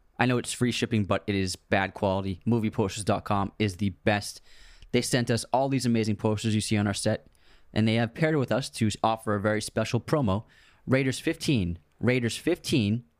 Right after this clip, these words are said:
is our promo code to get fifteen percent off your order today at movieposters dot com. They have all sorts of framing, backlighting, sizes, pretty much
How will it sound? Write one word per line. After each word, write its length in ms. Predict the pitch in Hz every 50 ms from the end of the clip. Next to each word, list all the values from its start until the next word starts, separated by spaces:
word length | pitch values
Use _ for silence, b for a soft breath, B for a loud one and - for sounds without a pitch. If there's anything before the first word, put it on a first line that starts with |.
| _ -
is 140 | 110 98 110
our 120 | 107 104
promo 300 | - - 117 113 104 95
code 220 | - - 101 95
to 100 | - 107
get 160 | 104 98 - -
fifteen 320 | - 135 127 - 131 113
percent 220 | 104 - - 110
off 140 | 98 - -
your 100 | 113 107
order 180 | 85 98 98 98
today 220 | - - 101 98
at 80 | - -
movieposters 540 | 101 101 95 104 - - 101 95 - - 98
dot 160 | 104 98 -
com. 260 | - 98 95 98 - b b b b b b b b b b b b _
They 120 | 143 131 117
have 100 | 104 - -
all 200 | - 131 131 131
sorts 360 | - - - 135 120 107 -
of 120 | 104 95 98
framing, 560 | - - - 135 135 131 117 104 92 90 - - _ _ _ _ -
backlighting, 640 | 131 127 127 131 - - 107 101 98 92 92 85 b b b b b b b -
sizes, 720 | - - - - 156 147 156 143 120 - 101 87 92 -
pretty 240 | - - - 175 175
much 240 | 160 131 123 -